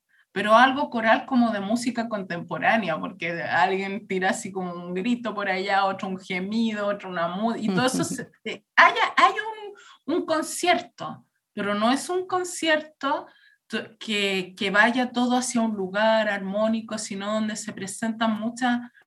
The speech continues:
Speaker 1: mucha diversidad, que es contradictoria entre sí. Pero eso es la paradoja humana. Eso es la pro-, paradoja. Bueno, y ese, ese concepto, porque cada, cada libro me lleva a otro,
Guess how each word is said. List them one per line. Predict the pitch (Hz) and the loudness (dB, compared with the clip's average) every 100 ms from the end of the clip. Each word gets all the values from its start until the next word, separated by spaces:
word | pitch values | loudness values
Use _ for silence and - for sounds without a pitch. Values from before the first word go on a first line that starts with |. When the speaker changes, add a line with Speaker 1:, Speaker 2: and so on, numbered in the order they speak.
| _ | _
Speaker 1:
mucha | 220 240 262 | -4 -2 2
diversidad, | 247 240 233 - 180 180 190 190 - _ _ _ | 2 2 0 -4 -10 -6 -4 -4 -8 _ _ _
que | 220 | -8
es | - | -4
contradictoria | 233 220 - - 196 190 - 220 240 | -2 -2 -4 -4 -4 -4 -4 0 2
entre | 226 196 190 | 0 -2 -8
sí. | - 220 226 - _ - _ | -6 -6 -6 -8 _ -20 _
Pero | - 190 185 185 | -4 -2 -2 -2
eso | 262 302 - 285 | -2 -2 -2 -2
es | 294 294 - | -2 -6 -4
la | 262 | -2
paradoja | 247 233 214 226 - 226 | 0 0 0 -4 -4 -4
humana. | 208 185 226 269 170 - _ _ _ _ _ | -2 -4 -4 -6 -10 -18 _ _ _ _ _
Eso | 226 254 - 262 | -6 -6 -4 -4
es | 254 247 | -2 0
la | 240 | 0
pro-, | 226 190 - | -2 -8 -4
paradoja. | 196 180 180 220 - 170 | -2 -2 -2 -2 -2 -4
Bueno, | 185 180 | 0 0
y | 175 233 | 2 2
ese, | 254 330 - 302 | 2 0 0 -2
ese | - 339 | -2 -2
concepto, | 330 330 - 330 262 | -2 -2 0 0 0
porque | 220 190 185 | -6 -4 -6
cada, | 196 202 214 226 - - _ - | 0 4 4 2 -6 -20 _ 4
cada | 196 196 | 8 8
libro | 214 240 240 | 6 4 4
me | 240 226 | 4 2
lleva | 226 226 233 | 2 4 6
a | 247 | 4
otro, | 233 220 240 - | 2 -2 -2 -4